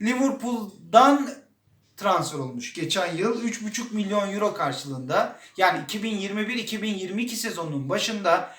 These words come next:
Liverpool'dan transfer olmuş olan bir kaleci. Aynı zamanda zaman zaman da Polonya milli takımının da kalesini koruyan bir kaleci. Çok sık değil ama zaman zaman koruyan bir kaleci. Bu oyuncu ligin ikinci haftasında,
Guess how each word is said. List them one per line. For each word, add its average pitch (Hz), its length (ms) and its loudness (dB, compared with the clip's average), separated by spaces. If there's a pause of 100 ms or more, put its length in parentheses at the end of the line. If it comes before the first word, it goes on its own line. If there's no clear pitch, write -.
(180)
Liverpool'dan 240 880 2 (240)
transfer 214 520 4
olmuş 202 340 0
olan 214 400 4
bir 220 280 -2 (320)
kaleci. 220 800 4
Aynı 254 280 2
zamanda 202 380 2
zaman 262 340 2
zaman 170 340 2
da - 240 0 (160)
Polonya 269 440 6
milli 240 360 2
takımının 214 500 0
da 277 140 6
kalesini 233 520 2
koruyan 226 580 4
bir 180 160 0
kaleci. 135 360 -4
Çok - 220 -4
sık - 240 -6
değil 294 240 2
ama 151 200 2
zaman 254 300 4
zaman 196 240 0
koruyan 208 380 -2
bir 139 120 -6
kaleci. 156 540 -6 (440)
Bu 320 140 8
oyuncu 269 480 4 (540)
ligin 277 400 8
ikinci 269 400 2
haftasında, 196 840 4